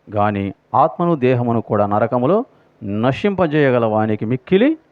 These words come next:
భయపడుడి." మనం ఎవరికి భయపడాలి అమ్మా? ఎవరికి భయపడాలి? ఆ, దేహముని చంపు వారికి మనం భయపడనవసరంలా. దేహమును, ఆత్మను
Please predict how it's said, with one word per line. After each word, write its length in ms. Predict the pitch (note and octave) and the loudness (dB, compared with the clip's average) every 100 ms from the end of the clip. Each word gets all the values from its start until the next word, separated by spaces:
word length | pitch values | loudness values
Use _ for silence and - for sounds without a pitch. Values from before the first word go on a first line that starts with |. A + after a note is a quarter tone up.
| - | -12
భయపడుడి." 500 | G2 F2+ - F#2+ - - | -6 -6 -6 -12 -14 -6
మనం 120 | B2 B2+ | -2 2
ఎవరికి 340 | B2 D#3 D3+ | 4 2 2
భయపడాలి 500 | A2 G2 F#2 F2 F2+ _ _ _ _ _ _ - | 0 0 -2 -4 -6 _ _ _ _ _ _ -6
అమ్మా? 200 | D3 F#3+ - _ _ - | -2 -2 -6 _ _ 0
ఎవరికి 220 | D#3+ D#3 | 2 4
భయపడాలి? 680 | D3 D3+ C#3+ C#3 C#3+ C#3 C#3+ _ _ _ _ _ _ _ _ - | 2 2 2 2 2 -2 -8 _ _ _ _ _ _ _ _ -8
ఆ, 60 | - - | -8 -8
దేహముని 640 | A2+ D3+ G3+ G#3 G#3 G#3 F#3+ | 0 4 4 4 2 2 2
చంపు 120 | E3 | 2
వారికి 280 | E3 E3 E3+ | 2 2 0
మనం 200 | D3+ B2 | 0 2
భయపడనవసరంలా. 720 | B2+ - A#2 A2 - F2+ - - _ _ _ A2 | 2 2 0 0 -2 -8 -8 -16 _ _ _ -4
దేహమును, 640 | A#2 D3+ D#3 D#3 F#3+ C#4 - _ _ - | 2 4 4 2 2 0 -4 _ _ 0
ఆత్మను 480 | C3+ - E3 B3 | 0 0 -2 -2